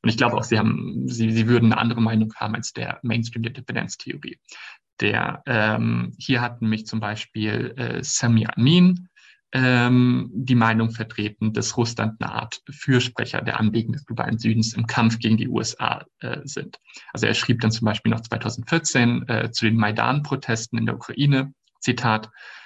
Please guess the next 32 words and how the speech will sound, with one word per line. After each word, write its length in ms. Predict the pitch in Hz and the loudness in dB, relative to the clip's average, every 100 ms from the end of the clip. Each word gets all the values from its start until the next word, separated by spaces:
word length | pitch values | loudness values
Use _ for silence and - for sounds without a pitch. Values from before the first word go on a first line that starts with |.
| - | -2
„Die 80 | 139 | -2
Politik 560 | 143 123 117 143 175 - | 2 2 2 0 -2 2
Russlands, 680 | 139 - 151 135 147 143 - | 2 4 2 2 2 -2 -6
wie 160 | 123 117 | -2 -2
sie 80 | |
von 140 | 117 117 | 0 0
der 80 | 110 | 0
Regierung 460 | 113 127 135 127 | -2 -2 -2 -4
Putin 280 | - 123 110 | -8 -8 -6
gestaltet 540 | - 123 156 143 147 | -4 -2 -2 -4 -2
wird, 300 | 131 135 143 _ _ _ - | 2 2 0 _ _ _ -4
Widerstand 800 | 123 147 175 165 - 120 120 117 - | 2 4 4 2 0 2 2 -4 -6
gegen 220 | 120 117 | -2 0
das 180 | 113 - | -2 -4
Projekt 560 | - 220 147 - - | 0 0 0 -6 -8
der 100 | 123 | -6
U-S-geführten 760 | 113 - - - - 127 131 123 | -4 -4 -4 -8 -6 -8 -6 -6
Kolonialisierung 800 | - 160 147 123 113 117 117 117 | -2 0 2 2 2 2 0 0
der 160 | - - | -4 -10
Ukraine 600 | - - 147 170 180 - | -10 0 4 4 4 -2
und 200 | 120 - | -4 0
andere 280 | 156 175 | 2 4
Länder 280 | 143 139 135 | 4 2 2
der 100 | 123 | -2
ehemaligen 380 | 120 120 110 113 | -2 0 -2 -4
Sowjetunion 920 | - 170 165 - 123 127 127 123 131 - - | -2 -2 -4 -8 -6 -2 0 0 -2 -8 -8
in 140 | 127 120 | -4 0
Transkaukasien 1000 | 131 127 - 110 110 - 147 147 139 123 | 0 -2 -4 -6 -2 0 2 2 0 0
und 80 | |
Zentralasien 840 | 117 113 - 64 - - 165 147 139 | -4 -6 -4 -2 0 0 0 0 -2
zu 120 | - | -2
leisten, 600 | 117 113 117 - 117 117 | 0 0 0 -4 -4 -4